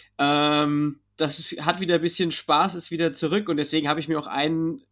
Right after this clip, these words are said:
Matchup einfach aus der Mountain West jetzt ausgesucht als, äh, Topspiel und das ist die University of Nevada at Las Vegas gegen die San Diego State Aztecs. Also die San Diego State Aztecs haben wir bei mir im Podcast am letzten Freitag, kam heraus, vorgestellt.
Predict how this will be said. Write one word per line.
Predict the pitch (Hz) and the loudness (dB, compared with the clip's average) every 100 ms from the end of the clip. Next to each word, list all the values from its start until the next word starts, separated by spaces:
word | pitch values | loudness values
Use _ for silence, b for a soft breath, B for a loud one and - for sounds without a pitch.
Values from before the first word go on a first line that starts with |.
| - | -4
Matchup | 139 147 160 147 135 | 2 4 4 0 0
einfach | 131 139 156 | 0 0 0
aus | 135 | -2
der | 139 | 0
Mountain | 131 139 127 | 0 0 -2
West | 143 151 | -4 -2
jetzt | 139 - | -6 -4
ausgesucht | 147 - 135 - | -6 -2 -4 -4
als, | 117 120 - - | -6 -6 -8 -6
äh, | 123 117 - | -4 -4 -6
Topspiel | - 131 - 156 160 B B B | -6 -6 -2 0 0 B B B
und | 143 147 | -2 0
das | 156 - | 0 0
ist | 214 - - b b - | -2 -4 -8 b b -4
die | 147 156 | 4 6
University | 160 165 196 185 - 175 | 6 2 -2 -4 -2 0
of | 147 - | -2 -2
Nevada | 139 139 147 165 170 160 160 - | -2 2 2 2 4 2 2 -2
at | 160 | -6
Las | 143 139 131 | -2 -2 0
Vegas | 143 156 147 143 - - - | 0 2 2 -2 -4 -14 -2
gegen | 143 160 160 160 156 147 | 4 4 4 2 0 -4
die | - 131 139 135 b b | -2 2 2 0 b b
San | - 135 147 | -4 -2 -2
Diego | - 127 127 123 | -2 -4 -2 -6
State | - 120 107 120 | -2 -2 -2 -6
Aztecs. | - - 85 - | -8 -10 -10 -6
Also | 135 156 156 | 0 0 2
die | 147 | -2
San | 143 135 | -2 -2
Diego | 156 156 | -2 -2
State | 147 135 135 | -2 -2 -2
Aztecs | 139 160 143 - | -4 -2 -4 0
haben | 135 143 | -2 0
wir | 143 | -2
bei | 127 | 0
mir | 131 147 | 0 0
im | 139 | -2
Podcast | 143 139 147 135 - | -4 -6 -4 -6 -4
am | 131 123 127 | -2 0 0
letzten | 127 131 135 - - 139 127 | 0 -2 -4 -8 -4 -2 -2
Freitag, | - - 120 165 165 - | -4 -2 2 2 2 0
kam | 147 147 | 0 0
heraus, | 131 139 135 | -2 -4 -4
vorgestellt. | 143 139 135 - 131 | -4 -2 -2 -2 -4